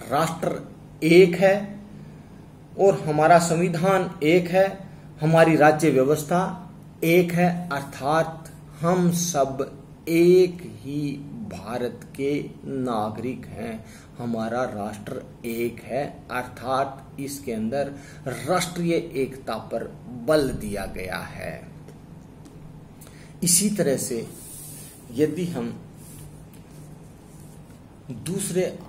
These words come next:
आदर्श वाक्य पर बात करें तो वो उभर करके आता है संपूर्ण प्रभुत्व संपन्न, संपूर्ण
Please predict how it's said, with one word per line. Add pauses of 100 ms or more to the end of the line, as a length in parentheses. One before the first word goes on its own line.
आदर्श
वाक्य
पर (300)
बात
करें (560)
तो
वो
उभर
करके
आता
है (960)
संपूर्ण
प्रभुत्व
संपन्न, (1600)
संपूर्ण